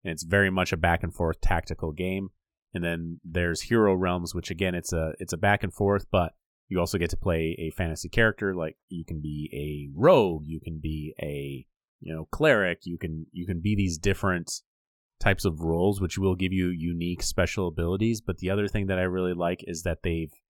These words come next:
they've made a campaign for this game, so you can play cooperative with another player,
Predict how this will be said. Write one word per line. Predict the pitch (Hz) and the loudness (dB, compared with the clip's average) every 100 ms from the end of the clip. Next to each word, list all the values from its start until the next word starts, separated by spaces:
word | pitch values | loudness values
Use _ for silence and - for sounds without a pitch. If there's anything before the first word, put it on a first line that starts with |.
| _ _ _ - | _ _ _ -2
they've | 95 85 | 0 0
made | 95 98 123 127 123 - | -2 2 4 4 2 0
a | 98 95 92 92 90 _ _ _ _ | 0 2 0 -2 -6 _ _ _ _
campaign | - 117 101 95 104 107 104 101 101 98 98 _ - - - | -6 0 0 2 2 4 2 0 -2 -4 -6 _ -16 -16 -6
for | 104 95 90 | 0 2 2
this | 82 - | 0 0
game, | 82 78 95 113 - _ | -2 0 -2 -4 -8 _
so | - 98 | -4 -4
you | 90 | -2
can | 92 | -2
play | 101 90 | 0 0
cooperative | - 95 80 80 98 98 95 | -2 -4 -2 0 0 0 2
with | 95 90 | 0 0
another | 85 85 82 | -2 -2 -4
player, | - 80 82 104 | -4 -4 0 -2